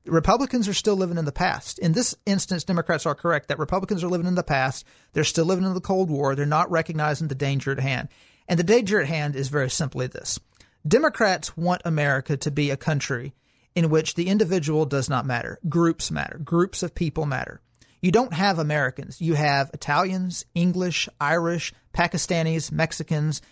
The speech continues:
African Americans, Native Americans. All these different groups exist in their own little world, and they all vote as groups in their group interests.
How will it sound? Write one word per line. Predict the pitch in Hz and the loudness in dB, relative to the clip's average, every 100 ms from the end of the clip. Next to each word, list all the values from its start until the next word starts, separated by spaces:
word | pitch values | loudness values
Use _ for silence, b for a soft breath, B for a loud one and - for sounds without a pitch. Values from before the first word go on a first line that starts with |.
| b - | b 0
African | 165 185 165 160 | 0 0 -2 0
Americans, | 156 156 143 156 151 - b b - | 2 0 0 -2 -2 -6 b b 0
Native | 160 165 | 2 4
Americans. | 147 147 143 143 139 | 2 0 0 0 -4
All | - 165 233 240 | 2 4 4 4
these | 240 196 | 0 0
different | 226 214 160 | -2 -2 -4
groups | 151 135 - - | -4 -4 -6 -4
exist | 170 131 160 185 - | -2 0 2 0 0
in | 165 | 0
their | 135 120 | 0 0
own | 156 190 | 0 2
little | 190 196 | 2 0
world, | 165 135 104 - _ _ b b b b | 0 -4 -6 -10 _ _ b b b b
and | 170 156 | 2 4
they | 160 | 4
all | 165 196 | 4 2
vote | 147 175 156 - - 160 | 4 2 2 -2 -10 -4
as | 147 - | -4 -2
groups | 170 160 147 - | -2 0 -2 -6
in | - 151 | -2 0
their | 143 | 0
group | 143 160 165 - | -2 0 0 2
interests. | 165 - 151 - | -2 -2 -6 -8